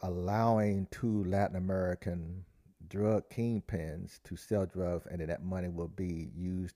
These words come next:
to fund, uh, Nicaragua rebels. And so what's interesting about that, you know,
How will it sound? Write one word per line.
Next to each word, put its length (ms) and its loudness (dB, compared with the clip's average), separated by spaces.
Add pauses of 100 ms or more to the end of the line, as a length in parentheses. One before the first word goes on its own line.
to 240 -4
fund, 580 -2 (320)
uh, 240 -4
Nicaragua 680 -4 (180)
rebels. 440 -2 (800)
And 200 4
so 180 6
what's 340 2
interesting 640 2
about 340 -4
that, 320 0 (360)
you 140 -2
know, 100 -6